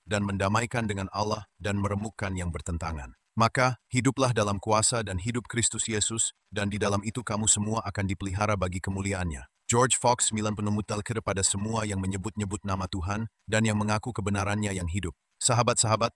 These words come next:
suatu peringatan dan amanat kepada kamu semua dari hadirat Allah yang hidup, supaya segala keringanan dan kelalaian, kebodohan, kemauan diri,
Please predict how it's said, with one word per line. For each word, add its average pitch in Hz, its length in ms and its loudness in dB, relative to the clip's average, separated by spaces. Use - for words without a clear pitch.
suatu 113 340 2
peringatan 104 560 -2
dan 95 140 -4
amanat 104 340 -2
kepada 95 320 -4
kamu 107 240 0
semua 104 400 2
dari 92 160 -2
hadirat 104 400 -2
Allah 104 240 0
yang 98 160 -2
hidup, 107 240 -2
supaya 117 400 4
segala 110 320 2
keringanan 104 480 -2
dan 95 140 -2
kelalaian, 95 580 -2
kebodohan, 104 720 -2
kemauan 98 400 0
diri, 107 320 -2